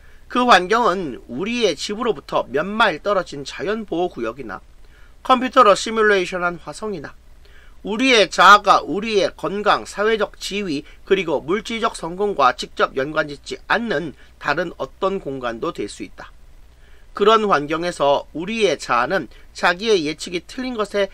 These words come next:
기분 상하는 경향이 덜할 것이다. 분명히 우리의 자아는 그 자연보호구역이나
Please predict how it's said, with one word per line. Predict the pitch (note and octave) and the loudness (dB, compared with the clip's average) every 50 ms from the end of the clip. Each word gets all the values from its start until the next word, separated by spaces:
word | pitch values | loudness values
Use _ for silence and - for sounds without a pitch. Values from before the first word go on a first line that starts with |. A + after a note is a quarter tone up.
| - - - | -8 -20 -14
기분 | - - F#3+ F3+ A3+ A3+ | -10 -8 -6 -4 -4 -4
상하는 | A3 - F3+ D3 C#3 C3+ E3 G3 F#3+ | -4 -4 -4 -2 -2 -2 -2 -2 -4
경향이 | - - C#3 C3 B2 A#2 C3 E3+ G3 G3 - | -4 -6 -6 -4 -4 -4 -4 -4 -4 -4 -6
덜할 | - - A2 C#3+ F3+ G#3+ G#3 G3+ | -6 -4 -2 0 0 0 0 0
것이다. | - - - - - - A#2+ - - - - - - - - - - - - - - - - - - - - - - - - - - | -2 -6 -8 -8 -10 -16 -18 -20 -20 -20 -20 -20 -20 -20 -20 -20 -20 -20 -20 -20 -20 -20 -20 -20 -20 -20 -20 -20 -20 -20 -20 -20 -18
분명히 | - A2 B2 D3+ G#3 B3 B3 G3 D#3 F3+ G3+ D#3 A2 - - - - - - | -14 -10 -4 0 2 2 2 2 0 0 -2 -2 -4 -8 -16 -20 -20 -14 -10
우리의 | C#3+ D3 D#3+ F3 F#3 G3 F#3 - | -8 -8 -4 0 0 0 0 0
자아는 | - - A2 C3 E3 E3+ D3+ B2+ D#3 D#3 B2 A2 - - - - - | -2 -2 0 0 0 -2 -4 -6 -8 -8 -10 -12 -14 -18 -20 -20 -14
그 | - - F#3+ G3 F#3 | -4 0 2 2 2
자연보호구역이나 | F3 - - - D3 D#3+ F3 F3+ D#3+ - D3+ C#3+ D#3+ E3 - - - A#2+ A#2+ C3+ C3+ C#3+ A#2+ G#2+ A#2 D3 | 0 -4 -6 -4 -4 -4 -4 -6 -6 -4 -4 -2 -2 -4 -6 -8 -8 -8 -8 -8 -8 -8 -6 -4 -6 -6